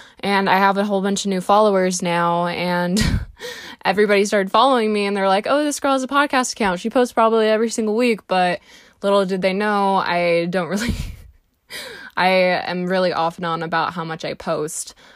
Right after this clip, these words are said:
Uh, so if you are new and you haven't heard me before, hi, my name is Abigail Hammermeister, and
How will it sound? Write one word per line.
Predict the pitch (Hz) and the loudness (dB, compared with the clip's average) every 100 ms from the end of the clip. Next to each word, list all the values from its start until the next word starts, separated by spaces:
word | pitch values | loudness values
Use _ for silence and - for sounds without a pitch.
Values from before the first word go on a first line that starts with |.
| - | -6
Uh, | 190 190 180 | 0 2 2
so | - 208 | 2 2
if | 214 | 2
you | 240 233 | 2 2
are | 190 202 220 | 4 4 4
new | 214 202 190 190 190 | 2 0 -2 -2 -2
and | 160 185 185 | -4 -4 -4
you | |
haven't | 196 180 175 | -4 -4 -4
heard | 180 185 | -4 -2
me | 190 190 | -2 -4
before, | 196 - 185 185 202 | -8 -4 -2 0 -2
hi, | 180 170 165 | 0 0 -2
my | 170 | -4
name | 170 170 170 - | -6 -6 -8 -6
is | 165 165 165 - | -6 -6 -8 -10
Abigail | 170 170 165 165 | -8 -6 -6 -8
Hammermeister, | 165 165 165 165 170 - 170 160 160 - - _ - | -8 -8 -8 -8 -8 -10 -8 -6 -8 -14 -20 _ -8
and | 185 185 185 190 185 | -4 0 0 -2 -2